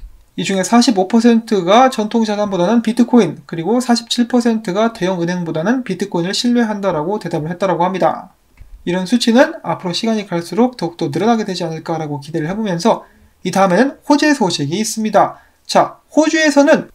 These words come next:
앞으로 비트코인을 살 때 어디로 가느냐? 우체국으로 가면 됩니다. 사람들이 우체국에 가가지고 현금으로 비트코인을 구매할 수 있는 그런 파트너십이 체결됐다라고 하는데요. 호주 우체국과 현지 암호화폐 거래소인 비트코인 닷컴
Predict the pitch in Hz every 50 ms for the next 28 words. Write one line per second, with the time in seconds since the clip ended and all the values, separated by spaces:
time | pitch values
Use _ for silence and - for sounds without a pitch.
0 | _ _ - 190 220 - 262 277 254 262 240 233 285 269 - 285 277 262 254 233
1 | 254 254 240 240 - 240 269 294 285 285 180 175 196 214 254 233 247 233 220 214
2 | 208 190 196 214 196 147 - _ _ 175 185 220 - - - 254 254 240 226 196
3 | 196 214 240 233 220 214 233 233 220 220 214 208 202 202 220 220 180 170 - -
4 | 220 233 233 220 190 202 233 262 - - - 220 233 - - 269 262 247 240 240
5 | 233 220 202 208 214 208 190 202 214 240 196 - 165 - - 262 285 294 285 302
6 | 302 285 269 220 208 247 294 285 - - 226 - 254 247 240 - - 247 240 233
7 | 226 185 156 135 - - 190 196 190 202 208 208 - - 214 202 202 190 160 170
8 | 220 285 277 - - 202 196 185 - 220 226 226 - 247 240 233 - 220 214 -
9 | - 226 220 226 208 180 175 - 190 190 196 196 208 196 190 170 180 247 240 -
10 | - - - _ _ _ _ _ _ 285 294 285 294 262 214 214 220 - - 254
11 | 226 226 220 - _ - 175 151 135 143 - 220 226 233 226 233 220 165 156 180
12 | 202 208 202 - 196 180 190 185 185 180 170 175 240 277 254 - 233 220 - -
13 | - 247 240 233 226 220 214 214 - - - 208 190 165 139 139